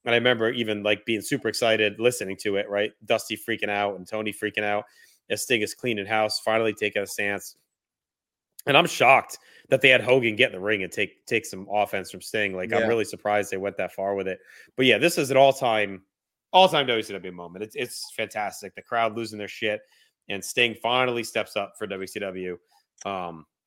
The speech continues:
Speaker 1: and cleans house. So it was really well done.
Speaker 2: That's it. We'll get to the credits, and, uh, sh-,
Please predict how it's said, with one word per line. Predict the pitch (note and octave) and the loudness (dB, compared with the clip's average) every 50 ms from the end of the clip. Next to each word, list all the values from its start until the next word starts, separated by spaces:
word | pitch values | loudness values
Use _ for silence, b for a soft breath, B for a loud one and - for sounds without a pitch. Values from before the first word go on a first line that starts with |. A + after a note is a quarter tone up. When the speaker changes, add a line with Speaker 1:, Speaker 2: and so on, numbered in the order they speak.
| _ _ _ _ - | _ _ _ _ -10
Speaker 1:
and | A2+ G2 F#2+ F2 | -8 -8 -8 -8
cleans | - G#2 G2+ F#2 E2+ - | -8 -6 -6 -6 -6 -8
house. | F2 D#2+ D#2 D#2 - | -10 -10 -10 -8 -8
So | - G2 G#2 | -6 -4 -2
it | |
was | A2+ A#2+ A2 | -2 -2 -4
really | A#2 A2+ B2 B2 A2 G#2+ | -4 -2 0 0 0 0
well | G2 G2 F#2 F2 | 0 -2 -4 -6
done. | E2+ D#2+ D#2+ - _ _ _ _ _ _ _ _ _ b b b b b b b b b b b b b - | -8 -12 -18 -20 _ _ _ _ _ _ _ _ _ b b b b b b b b b b b b b -10
Speaker 2:
That's | A2 B2+ C#3+ | -8 -4 0
it. | D#3+ F3 F#3+ F#3 - - _ _ - - - | 4 4 4 4 4 0 _ _ -20 -20 -20
We'll | G#2 A2 | -16 -10
get | A2 A#2+ B2 B2+ - | -6 -6 -6 -6 -6
to | C#3+ C#3 | -4 -4
the | C3 C#3 | -4 -4
credits, | C#3 - - D3+ D3 D3+ D3 C#3+ C3+ - - - - - - - - | -2 2 6 8 8 8 8 6 4 0 -2 -12 -14 -14 -14 -14 -12
and, | A2 G#2+ G#2+ G#2+ G#2 G#2 A2 | -10 -10 -8 -8 -8 -6 -4
uh, | G#2+ G#2+ G#2+ G#2+ G#2 | -4 -4 -4 -4 -6
sh-, | G2+ - - - - - | -8 -12 -16 -18 -18 -20